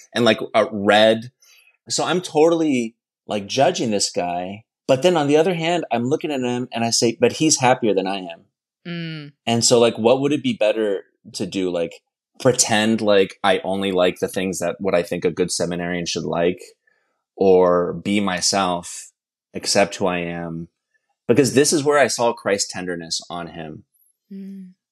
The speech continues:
Speaker 1: Like, if he told me about Christ's tenderness, I wouldn't have gotten it. But when I saw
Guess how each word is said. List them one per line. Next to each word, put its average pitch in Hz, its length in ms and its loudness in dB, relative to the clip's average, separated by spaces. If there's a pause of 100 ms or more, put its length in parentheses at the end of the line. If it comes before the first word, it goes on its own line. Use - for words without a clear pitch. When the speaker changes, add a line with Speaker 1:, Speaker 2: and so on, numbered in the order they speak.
Speaker 1:
Like, - 140 -2
if 120 120 2
he 143 120 4
told 127 280 4
me 127 380 -2
about 98 320 -2
Christ's - 340 -2
tenderness, 101 560 -6
I 95 80 -2
wouldn't 104 220 -4
have 90 160 -12
gotten 85 260 -8
it. 85 160 -20 (400)
But 98 120 0
when 110 140 4
I 117 100 2
saw 113 640 -2